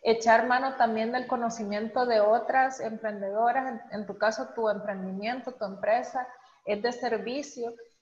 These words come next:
y todo el conocimiento, ¿verdad? Que, que podemos nosotros adquirir, compartirlo con otras emprendedoras en este momento, y como tú decís, em, realmente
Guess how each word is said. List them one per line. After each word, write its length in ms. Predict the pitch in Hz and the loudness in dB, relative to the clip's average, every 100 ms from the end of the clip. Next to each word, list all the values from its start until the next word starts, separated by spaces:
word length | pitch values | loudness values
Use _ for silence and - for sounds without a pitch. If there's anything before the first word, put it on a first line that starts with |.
| _ | _
y 320 | 254 254 254 | -4 -4 -2
todo 420 | 254 269 294 311 | 2 4 4 4
el 440 | 302 269 - 226 220 | 2 -2 -4 -4 -4
conocimiento, 1120 | 226 214 208 220 208 226 262 285 269 180 160 - | -6 -4 -8 -8 -8 -6 -6 -8 -10 -10 -12 -10
¿verdad? 300 | 190 196 220 | -8 -6 -4
Que, 160 | 233 - - | -6 -8 -16
que 120 | - 233 | -12 -6
podemos 360 | 208 208 247 | -2 -2 -4
nosotros 460 | 254 240 214 - 240 | -8 -8 -8 -6 -2
adquirir, 680 | 240 233 - 196 214 269 262 | -2 -4 -12 -10 -8 -8 -6
compartirlo 1000 | 214 214 196 185 - 240 277 285 277 277 | -6 -2 -4 -6 -10 -8 -6 -4 -4 -4
con 160 | 220 202 | -4 -4
otras 260 | 196 226 | -4 -4
emprendedoras 720 | 247 226 226 202 196 196 214 220 | -4 0 0 2 4 4 4 2
en 80 | |
este 260 | 208 - 233 | 0 0 0
momento, 640 | 220 196 208 285 294 302 | 0 0 0 -2 4 4
y 60 | 269 | 6
como 380 | - 202 196 185 | 2 0 -2 -2
tú 100 | 208 | 0
decís, 1000 | 214 220 262 269 285 277 - - - _ | 2 0 -2 -2 -4 -6 -18 -20 -20 _
em, 420 | 208 208 196 190 - - _ _ _ _ - 226 | -2 0 0 -2 -6 -16 _ _ _ _ -14 0
realmente 480 | 214 214 240 247 | 2 4 2 2